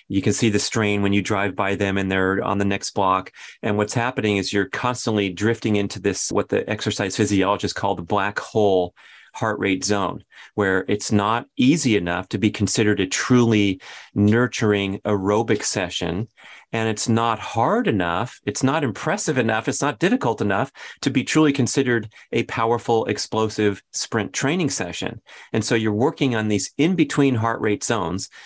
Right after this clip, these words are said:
that are chronically stressful, but lasting for too long and done too frequently.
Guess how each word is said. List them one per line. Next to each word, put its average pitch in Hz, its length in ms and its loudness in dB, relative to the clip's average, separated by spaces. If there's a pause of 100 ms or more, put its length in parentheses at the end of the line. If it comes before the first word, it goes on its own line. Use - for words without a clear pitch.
(140)
that 117 220 0
are 104 340 0 (220)
chronically 139 600 0
stressful, 107 720 -2 (320)
but 110 220 -2 (380)
lasting 127 440 0
for 110 140 -2
too 165 200 2
long 104 360 2
and 113 160 0
done 131 200 0
too 156 200 2
frequently. 123 680 -2